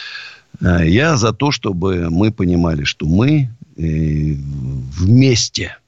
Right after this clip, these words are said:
Не надо вот этих баррикад, не надо разделять людей. Арендатор и арендодатель должны договориться между собой, потому что мы, ну, ну хорошо, ну, выгоните вы арендатора, вы нового щас не дай-, не найдете. Поэтому договаривайтесь, точно так же, как я договариваюсь.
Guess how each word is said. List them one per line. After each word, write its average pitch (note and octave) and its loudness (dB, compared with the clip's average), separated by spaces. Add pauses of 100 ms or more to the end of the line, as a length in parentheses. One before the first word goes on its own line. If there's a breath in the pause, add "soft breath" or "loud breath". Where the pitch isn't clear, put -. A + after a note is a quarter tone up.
(680)
Не G#2 4
надо C#3+ 4
вот B2+ -4
этих F#2 -4
баррикад, G#2 -2
не E2+ -2
надо F#2+ 0
разделять E2 -2
людей. A#2+ 0 (380 loud breath)
Арендатор F#2 0
и E2 -2
арендодатель F#2+ 0
должны E2+ 0
договориться E2 -2 (260)
между D2+ -4
собой, C3 0 (560)
потому E2 -4
что C#3 -6
мы, G2 2
ну, G2+ 0 (240)
ну G2 2
хорошо, - -2
ну, E2+ -2 (400 loud breath)
выгоните A#2+ 2
вы F#2 0
арендатора, E2+ -2
вы D#2+ -2
нового G#2+ 2
щас E2+ -6
не E2+ -2
дай-, E2+ -4
не D#2+ -2
найдете. E2 -2
Поэтому G2 0
договаривайтесь, F#2+ -2
точно G2 -6
так A2+ -2
же, G2 -4
как - -6
я D2+ -2
договариваюсь. B2 -8